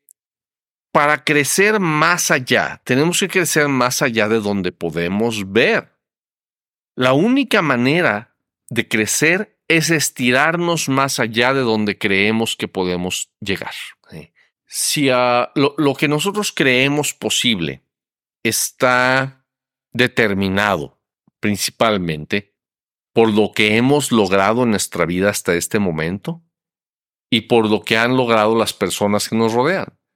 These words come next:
Speaker 1: Por ahí hay una frase, no sé quién empezó con ella, diciendo que somos el promedio de las cinco personas con quienes pasamos más tiempo.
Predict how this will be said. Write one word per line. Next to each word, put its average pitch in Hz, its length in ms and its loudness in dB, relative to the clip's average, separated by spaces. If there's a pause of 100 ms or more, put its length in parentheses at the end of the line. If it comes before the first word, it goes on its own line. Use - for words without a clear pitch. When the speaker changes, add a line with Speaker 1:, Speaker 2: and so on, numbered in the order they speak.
(760)
Speaker 1:
Por 107 180 2
ahí 113 240 4
hay 123 140 2
una 117 180 0
frase, 113 500 0
no 120 120 -2
sé - 140 -8
quién 107 180 -2
empezó 101 280 -4
con 98 180 -2
ella, 113 160 0
diciendo 101 520 -2
que 92 420 -2 (560)
somos 135 920 0 (240)
el 110 260 0
promedio 107 680 0
de 113 120 2
las 90 160 0
cinco 107 480 -2
personas 95 580 -2
con 98 160 -2
quienes 87 340 -4
pasamos 90 480 -2
más 85 220 -4
tiempo. 90 480 -4